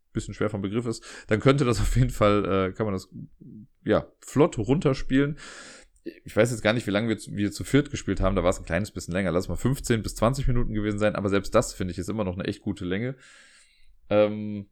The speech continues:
grafisch ist das Spiel sehr nüchtern. Also da ist jetzt nicht Großartiges irgendwie dabei. Da wurde halt ein Thema dann irgendwie draufgeklatscht. Das war noch vor meiner Zeit bei Korea Board Games, als das alles gemacht wurde. Ähm,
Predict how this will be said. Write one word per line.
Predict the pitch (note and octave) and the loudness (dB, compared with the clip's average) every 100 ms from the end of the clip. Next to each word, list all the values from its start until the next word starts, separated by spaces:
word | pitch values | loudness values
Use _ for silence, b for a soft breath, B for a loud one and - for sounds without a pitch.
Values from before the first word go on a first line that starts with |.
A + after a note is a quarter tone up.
| _ | _
grafisch | - F2 C3+ D3+ C3 | 0 4 6 4 0
ist | A2+ | 0
das | A2+ | -2
Spiel | - A2+ A#2 G#2+ | 2 4 6 6
sehr | F#2+ G2 | 6 4
nüchtern. | G2+ B2 - C3 B2+ B2 | 6 2 4 2 2 0
Also | F2+ F2+ | -2 -2
da | |
ist | F#2 F#2+ | -2 -6
jetzt | - | -6
nicht | G2 - | -6 -4
Großartiges | F#2+ G#2+ G2+ F#2+ F#2 | -2 0 2 0 -2
irgendwie | F#2 | -2
dabei. | F2+ F2+ A2 | 0 4 4
Da | G2+ | 4
wurde | F#2+ F#2+ | 0 -2
halt | F2 - | -4 -4
ein | F2+ | -4
Thema | - G#2 G2 | -2 -2 -2
dann | F2 | -4
irgendwie | E2+ E2+ | -4 0
draufgeklatscht. | A2+ - - G#2+ | 0 0 -2 -2
Das | G#2 | 2
war | D#3 | 2
noch | D3+ | 2
vor | - D3 | 2 2
meiner | B2 A2 | 4 2
Zeit | - A2+ | 2 0
bei | A#2 | 2
Korea | A2+ A2+ A2 | 0 2 2
Board | G#2+ A2 | 2 -2
Games, | G#2+ G#2+ | -2 -6
als | G#2 | -6
das | - | -4
alles | G2+ G#2 | -4 -4
gemacht | G2+ G#2+ - | -6 -6 -2
wurde. | G#2 G#2+ B B B B B B B _ - | 0 0 B B B B B B B _ -2
Ähm, | G2+ G2 G2 F#2+ | 2 2 0 -6